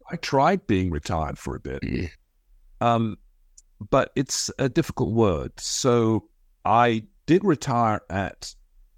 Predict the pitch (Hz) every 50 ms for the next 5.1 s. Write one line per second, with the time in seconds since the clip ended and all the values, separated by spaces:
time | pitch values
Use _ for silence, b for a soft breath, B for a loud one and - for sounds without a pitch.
0 | _ _ _ _ - - - - 135 - - 190 196 - - 127 120 135 131 127
1 | 127 117 101 - - - - - - - 95 90 - - - _ _ _ _ _
2 | _ _ - - - - _ _ _ 165 156 147 156 165 147 - - 254 240 -
3 | - 170 135 131 123 - - - - _ _ - - - 208 233 208 131 104 98
4 | 85 - 127 123 120 113 104 82 69 64 - - 78 92 107 110 104 90 69 58
5 | 52 -